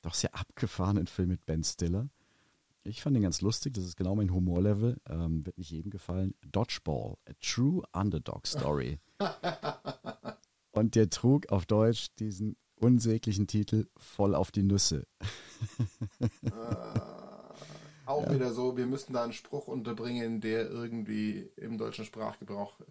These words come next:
Speaker 2: vielleicht mal vor zehn Jahren Sinn gemacht hat.
Speaker 1: Richtig, richtig.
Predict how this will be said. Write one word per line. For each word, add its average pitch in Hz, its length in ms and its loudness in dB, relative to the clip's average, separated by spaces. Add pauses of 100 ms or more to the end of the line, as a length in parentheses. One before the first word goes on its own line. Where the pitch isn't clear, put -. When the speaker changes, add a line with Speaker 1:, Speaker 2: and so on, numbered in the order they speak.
Speaker 2:
vielleicht 117 400 -4
mal 117 140 -4
vor 117 160 -6
zehn 107 180 -2
Jahren 104 420 -2
Sinn 110 200 -2
gemacht 95 300 -6
hat. - 180 -20 (120)
Speaker 1:
Richtig, 101 560 0 (240)
richtig. - 520 -8